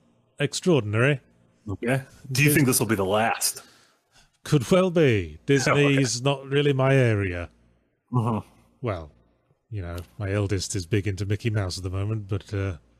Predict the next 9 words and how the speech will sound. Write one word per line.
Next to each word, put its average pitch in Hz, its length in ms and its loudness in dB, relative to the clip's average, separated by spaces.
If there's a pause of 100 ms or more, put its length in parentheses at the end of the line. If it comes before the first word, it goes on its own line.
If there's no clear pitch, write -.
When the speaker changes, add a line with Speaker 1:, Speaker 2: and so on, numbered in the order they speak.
(460)
Speaker 2:
Oh, 101 120 0
maybe 104 220 2
Disney 127 300 2
is 113 240 2
going 95 240 0
to 87 60 -6
become 101 280 -2
your 90 160 -2
area. 87 400 -4